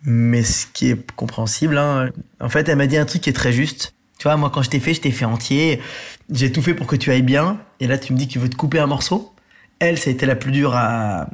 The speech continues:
à convaincre. Je lui ai dit, maintenant, j'ai besoin des gens qui m'aident, en fait, des gens qui me soutiennent. Donc, soit t'acceptes de garder pour toi cette espèce de combat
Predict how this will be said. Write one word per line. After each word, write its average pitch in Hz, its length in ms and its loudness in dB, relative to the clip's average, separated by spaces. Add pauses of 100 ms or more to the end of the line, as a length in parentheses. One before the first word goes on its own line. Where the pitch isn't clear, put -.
(120)
à 120 80 -4
convaincre. 123 520 -2 (1160)
Je - 80 -12
lui 120 80 0
ai - 20 0
dit, 143 360 -2 (300)
maintenant, 143 680 -2 (340)
j'ai 127 160 -2
besoin 127 480 -2
des 120 300 -2
gens 131 120 0
qui 127 160 -6
m'aident, 127 220 0
en 113 40 -4
fait, 117 200 -6
des 120 80 -4
gens 123 140 0
qui 127 120 -4
me 123 40 0
soutiennent. 123 480 -4 (600)
Donc, 110 100 -4
soit 180 200 -2
t'acceptes - 600 -6 (340)
de 127 120 -2
garder 139 300 0
pour 135 160 -10
toi 151 160 -4
cette - 140 -10
espèce 131 280 -4
de 123 160 -4 (180)
combat 160 720 0